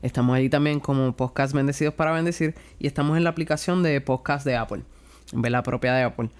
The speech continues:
Bien importante darle like, follow, subscribe,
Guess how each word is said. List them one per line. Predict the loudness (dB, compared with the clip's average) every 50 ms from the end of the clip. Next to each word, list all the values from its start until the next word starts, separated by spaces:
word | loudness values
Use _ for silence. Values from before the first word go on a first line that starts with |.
| -20 -20 -20 -20 -20 -4 2
Bien | 2 2
importante | 4 4 2 0 0 0 0 2 2
darle | 2 2 2 2 2
like, | 2 2 2 2 0 -2 -4 -6 -10
follow, | -4 0 2 2 2 2 2 0 0 -2 -2
subscribe, | -4 -8 -14 -16 -12 -6 -2 0 0 0 -2